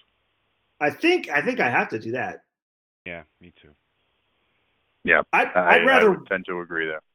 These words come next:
Speaker 1: I'd rather watch this movie, My Blue Heaven,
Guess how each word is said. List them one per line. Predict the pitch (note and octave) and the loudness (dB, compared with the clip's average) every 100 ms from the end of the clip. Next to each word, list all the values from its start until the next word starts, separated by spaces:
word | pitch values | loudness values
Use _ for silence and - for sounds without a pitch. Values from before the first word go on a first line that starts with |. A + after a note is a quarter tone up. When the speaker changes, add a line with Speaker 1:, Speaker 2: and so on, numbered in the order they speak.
| _ _ _ | _ _ _
Speaker 1:
I'd | F#3 F#3+ | 0 4
rather | A#3 G3 | 4 4
watch | F#3 E3+ - | 2 0 -6
this | C3+ | -10
movie, | D3 C3+ - _ _ _ _ _ _ _ _ _ _ _ _ _ _ _ _ _ _ - | -8 -10 -12 _ _ _ _ _ _ _ _ _ _ _ _ _ _ _ _ _ _ -4
My | D#3 | -4
Blue | C#3+ C3 | -2 -4
Heaven, | C#3 B2 A#2+ | -2 0 -2